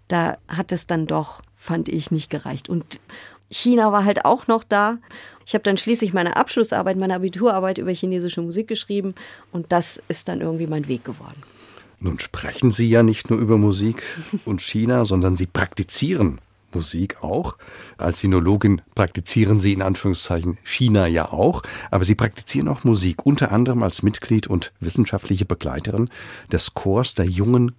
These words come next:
Speaker 2: Kantorei. Jetzt muss ich erst einmal natürlich die Junge Kantorei kurz vorstellen, beziehungsweise mit Ihnen zusammen, denn nicht jeder wird Sie kennen, wenn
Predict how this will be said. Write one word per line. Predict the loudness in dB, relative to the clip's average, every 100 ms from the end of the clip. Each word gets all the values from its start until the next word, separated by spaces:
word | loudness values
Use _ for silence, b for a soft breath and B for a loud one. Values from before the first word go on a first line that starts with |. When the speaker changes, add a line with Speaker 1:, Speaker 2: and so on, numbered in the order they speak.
| _
Speaker 2:
Kantorei. | 0 0 0 -2 -2 -2 -6 -6 -12 B B B B B B
Jetzt | -12 -2
muss | 0
ich | 2 -2
erst | -4 -4
einmal | -2 -2
natürlich | -4 -4 -4 -4
die | -4
Junge | 2 4 4
Kantorei | 2 2 2 0 0 -2 -4
kurz | -6 -6
vorstellen, | 0 2 2 0 -2
beziehungsweise | -2 0 0 0 -4 -6
mit | -4 -4 -6 -12 _ _
Ihnen | -2 -2
zusammen, | 0 0 2 4 4 2
denn | 0 -2
nicht | -4 -8
jeder | -4 0 0 0
wird | -4
Sie | -4 -8
kennen, | -6 0 2 2 B B B B
wenn | -4 -2